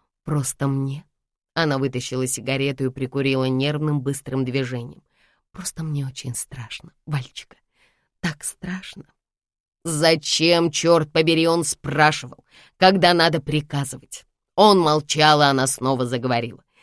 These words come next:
Сигарета мелко дрожала в тонких пальцах, белым колючим светом сверкнул бриллиант кольца, и запах, боже мой, запах, канифоль, опять канифоль.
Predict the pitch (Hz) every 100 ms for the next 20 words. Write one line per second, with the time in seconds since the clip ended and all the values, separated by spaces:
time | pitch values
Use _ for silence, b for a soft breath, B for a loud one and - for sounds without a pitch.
0 | _ - - 180 180 190 185 165 156 160
1 | 170 156 147 139 143 135 131 127 - 139
2 | 131 117 _ 143 160 - - 147 _ 135
3 | 143 170 175 165 156 143 151 147 - 135
4 | - 127 139 143 147 147 - 143 147 135
5 | 139 139 123 143 135 123 120 - 120 120
6 | - 156 190 b b b b 226 180 208
7 | 196 127 143 135 156 220 220 170 180 160
8 | 135 120 131 143 151 147 - _ _ _
9 | _ _ _ - 185 165 165 _ - 87
10 | - _ _ _ _ - 190 170 - 180
11 | 147 131 - 156 156 147 135 - -